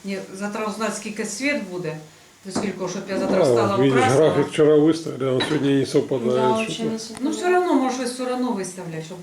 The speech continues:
Speaker 1: більш-менш там, е, післязавтра утром треба дати мені тортик. Потім ще Андрію Миколаєвичу треба зробити.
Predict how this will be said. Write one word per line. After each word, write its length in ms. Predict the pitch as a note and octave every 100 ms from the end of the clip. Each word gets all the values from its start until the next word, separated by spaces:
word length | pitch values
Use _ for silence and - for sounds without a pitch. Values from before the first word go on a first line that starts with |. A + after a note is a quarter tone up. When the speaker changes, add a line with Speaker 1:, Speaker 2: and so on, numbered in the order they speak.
| F#3
Speaker 1:
більш-менш 480 | G3 G3 F#3+ F#3 F3 D#3+
там, 120 | E3 E3 - - - - - - - - - - _ _ _ _ _ - - E3
е, 480 | E3+ D#3+ D#3+ D#3+ D#3+ D#3+
післязавтра 500 | F#3+ G3 G3 G3 G#3
утром 300 | A3+ G3 F#3 F3+
треба 160 | F3+
дати 220 | F3+ F3+ F3+
мені 140 | F#3 F3+
тортик. 420 | - F3 - D3+ - - - G2 - _ - _ _ _ _ _ _ _ _
Потім 300 | F#3 G3+ F3+
ще 240 | G#3 G3 E3+ - - _ _
Андрію 300 | G#3 G#3 G3+
Миколаєвичу 720 | G3 G#3 A3+ C4 C4 B3 A#3+
треба 300 | A#3 A3+ A3
зробити. 420 | G3+ G#3 G3+ G3+